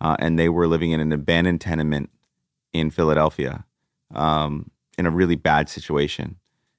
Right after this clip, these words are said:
And they would rather return to Mozambique at that point, to a third world country, than stay in the United States. Um, and a coach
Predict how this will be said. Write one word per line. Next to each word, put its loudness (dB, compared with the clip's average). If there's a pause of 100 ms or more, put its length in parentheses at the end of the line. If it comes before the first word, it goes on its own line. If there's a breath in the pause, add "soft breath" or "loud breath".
(140)
And 0
they 4
would 0
rather 2
return 0
to 2
Mozambique 0
at -2
that -4
point, -4
to -4
a 0
third -2
world 0
country, -2
than -6
stay -2
in 0
the 0
United -4
States. -8 (580)
Um, 0 (120)
and 0 (200)
a -2
coach -2